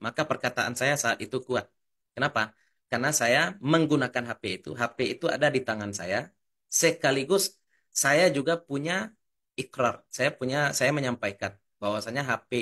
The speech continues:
itu ada di tangan saya karena bapak kamu memberikan barang itu pada saya. Yang jadi masalah adalah mengklaim hibah sudah terjadi, tapi barang itu tidak di tangan kita. Ya, barang itu tetap di orangnya, tapi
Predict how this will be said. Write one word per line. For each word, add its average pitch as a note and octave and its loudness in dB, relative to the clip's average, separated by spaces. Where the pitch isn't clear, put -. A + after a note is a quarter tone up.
itu - -8
ada B2 -2
di A2+ -8
tangan G#2 -6
saya A#2 -2
karena A2 -6
bapak A2 -2
kamu A2+ -4
memberikan G#2 -8
barang G2 -6
itu A2+ -8
pada E2+ -12
saya. F2 -18
Yang C3+ 2
jadi C#3 2
masalah C#3+ 2
adalah D3 2
mengklaim C3+ -2
hibah B2 -2
sudah A#2+ -2
terjadi, A2+ -2
tapi E3+ -6
barang A#2+ 0
itu C#3 -6
tidak A#2+ -4
di G#2+ -10
tangan A2 -8
kita. G2 -12
Ya, A#2+ -2
barang A#2+ 2
itu D#3+ -4
tetap D3+ -2
di A#2+ 0
orangnya, G2 -2
tapi G2+ -2